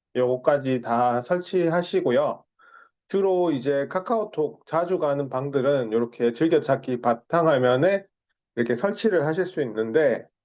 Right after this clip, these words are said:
이거 같은 경우에는 우리가 이제 카카오톡에 들어가셔서 주로 이제 내가 예를 들어서 이 개척 영업 챌린지 방을 바탕화면에 설치하고 싶다 하면은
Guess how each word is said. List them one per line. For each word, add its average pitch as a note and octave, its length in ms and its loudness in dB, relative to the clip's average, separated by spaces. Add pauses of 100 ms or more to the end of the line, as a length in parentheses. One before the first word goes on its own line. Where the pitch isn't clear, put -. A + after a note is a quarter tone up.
(460)
이거 F3+ 240 2
같은 F#3 280 -2
경우에는 D#3 840 0
우리가 B2 320 -2
이제 A2+ 500 -2
카카오톡에 D3+ 840 0
들어가셔서 B2+ 1040 0 (680)
주로 F3+ 400 2
이제 C#3+ 300 0
내가 C#3+ 500 0
예를 C3 160 -2
들어서 C3 240 -2
이 G3+ 420 -2
개척 F#3 400 -2
영업 E3 440 0
챌린지 F#3 420 -2
방을 G#3+ 680 0
바탕화면에 D#3+ 840 0 (320)
설치하고 A3+ 400 -2
싶다 C#3+ 320 -4
하면은 C3+ 500 -2